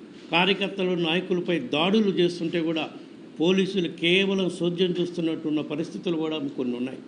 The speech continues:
అవి కూడా మీకు క్లిప్పింగ్స్ అన్నీ కూడా మీకు ఇస్తాం. అన్ని జిల్లాల్లో ఎక్కడెక్కడైతే వాళ్ళు గూండాయిజం చలాయిస్తున్నారో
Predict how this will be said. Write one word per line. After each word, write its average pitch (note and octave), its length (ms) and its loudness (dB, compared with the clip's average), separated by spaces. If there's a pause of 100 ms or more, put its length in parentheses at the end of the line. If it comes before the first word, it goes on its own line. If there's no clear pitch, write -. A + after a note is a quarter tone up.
(360)
అవి C3+ 120 2
కూడా E3+ 200 0
మీకు D#3+ 260 -4
క్లిప్పింగ్స్ D3 480 -2
అన్నీ C#3 180 0
కూడా C#3 200 -2
మీకు B2 240 -4
ఇస్తాం. A#2 260 -8 (840)
అన్ని A3 400 4
జిల్లాల్లో F#3 520 2 (640)
ఎక్కడెక్కడైతే F3 1040 -2 (540)
వాళ్ళు D3 400 -2 (280)
గూండాయిజం E3 640 2 (240)
చలాయిస్తున్నారో D#3 840 -2